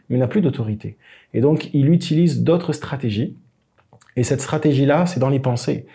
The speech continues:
Et le but, c'est de dire, si il te communique une mauvaise pensée et que tu t'appuies sur cette pensée, ça devient une forteresse. Et pourquoi il le fait ? Parce que s'il accède à, à tes pensées,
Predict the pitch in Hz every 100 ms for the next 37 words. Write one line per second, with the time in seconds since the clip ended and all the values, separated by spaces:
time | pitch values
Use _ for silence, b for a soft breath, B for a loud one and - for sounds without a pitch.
0 | B B B B 135 127 139 196 151 139
1 | 135 160 - - - 165 143 - 135 117
2 | - 247 226 202 180 151 135 131 120 113
3 | - 110 - 107 - - - - _ -
4 | 131 135 139 135 127 - - 190 247 233
5 | - 135 117 - 113 - 120 117 120 123
6 | 135 131 - - 151 202 - - _ B
7 | B B B B - 143 160 175 269 247
8 | 196 190 214 - 131 - 143 - 226 185
9 | - - 139 110 - 107 - 175 170 147
10 | - 120 190